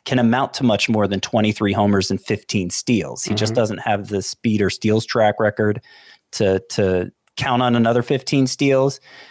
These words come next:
Speaker 1: And his exit velocity reading is very suspect. Great park for home runs. I understand he could hit twenty-three homers again, but I, I think it's more likely to go down than up. And if it, if we adjust Spencer Steer's numbers down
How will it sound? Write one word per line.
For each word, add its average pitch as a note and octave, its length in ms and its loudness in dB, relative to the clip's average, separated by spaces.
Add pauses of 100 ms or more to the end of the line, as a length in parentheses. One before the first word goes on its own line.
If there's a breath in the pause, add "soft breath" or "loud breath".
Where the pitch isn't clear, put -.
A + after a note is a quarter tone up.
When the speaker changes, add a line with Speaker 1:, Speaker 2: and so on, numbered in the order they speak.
(280 loud breath)
Speaker 1:
And A2 320 2
his B2 220 0
exit B2 260 0
velocity A#2 420 2
reading G#2+ 300 2
is G#2 80 -2
very G#2+ 240 2
suspect. - 720 -2
Great D3 220 0
park E3+ 240 0
for C3+ 140 -2
home C3 200 2
runs. C#3 220 2
I A2 100 4
understand A#2 400 0
he G#2 60 -2
could D3+ 260 0
hit A2+ 200 0
twenty-three F#2 440 0
homers F2 260 0
again, E2+ 300 -6
but G2+ 140 0
I, G2 120 -2 (380 loud breath)
I A#2 80 -2
think C3+ 180 0
it's B2+ 120 -4
more C3 240 2
likely A#2 340 2
to G#2+ 60 0
go G2 160 0
down F#2+ 300 0
than E2+ 100 -8 (100)
up. - 260 -8 (560)
And C#3 120 0
if F3 120 -2
it, - 240 -4 (540)
if F#3 200 -2
we A3+ 180 4
adjust D#3+ 580 -2
Spencer C#3 400 -2
Steer's C3 400 2
numbers A#2+ 340 2
down A2+ 340 0